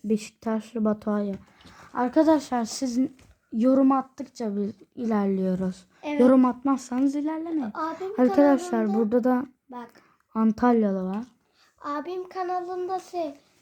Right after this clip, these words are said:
Speaker 2: iki tane vi-, yorum atmışlar. Bu ne ya? Bu ne?
Speaker 1: Arkadaşlar Valencia.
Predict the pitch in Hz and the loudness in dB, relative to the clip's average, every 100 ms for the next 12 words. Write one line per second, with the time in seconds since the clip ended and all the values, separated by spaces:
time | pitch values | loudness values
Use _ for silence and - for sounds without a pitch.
0 | - 349 427 427 415 370 370 403 359 339 | -16 -12 -10 -8 -4 -4 -4 -4 -4 -6
1 | - 320 359 359 359 285 247 262 240 - | -10 -8 -6 -4 -4 -4 -8 -12 -14 -10
2 | 285 302 440 453 247 226 226 277 _ _ | -8 -4 -4 -2 -4 -8 -14 -16 _ _
3 | _ _ 370 440 440 285 254 294 339 - | _ _ -6 -4 -4 -4 -4 -6 -8 -6
4 | 214 226 254 240 214 220 - _ _ _ | -2 2 2 0 -4 -14 -16 _ _ _
5 | - 208 196 208 208 214 208 196 - 185 | -6 -4 0 2 4 4 2 -2 -12 -16